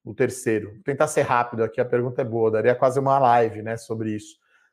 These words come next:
Vantagem de custo. Suzano, tem o menor custo de produção de celulose do mundo.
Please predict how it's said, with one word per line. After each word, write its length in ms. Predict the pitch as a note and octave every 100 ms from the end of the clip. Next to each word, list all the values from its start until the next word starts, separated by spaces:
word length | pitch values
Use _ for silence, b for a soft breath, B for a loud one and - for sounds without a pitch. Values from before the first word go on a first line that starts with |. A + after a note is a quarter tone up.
| _
Vantagem 340 | - C3 E3 E3
de 80 | F#3+
custo. 360 | C3 A#2+ -
Suzano, 500 | G3+ D3 D3+ C#3 A#2
tem 140 | A#2 D3+
o 20 |
menor 440 | D3+ D3 E3+ -
custo 460 | - G3 G3+ - G3
de 140 | C#3+
produção 540 | D#3 D3+ - - D3+ D3
de 80 |
celulose 560 | - D3 B2+ B2+ C3 B2
do 100 | C#3
mundo. 400 | B2 A2+ G2+ G2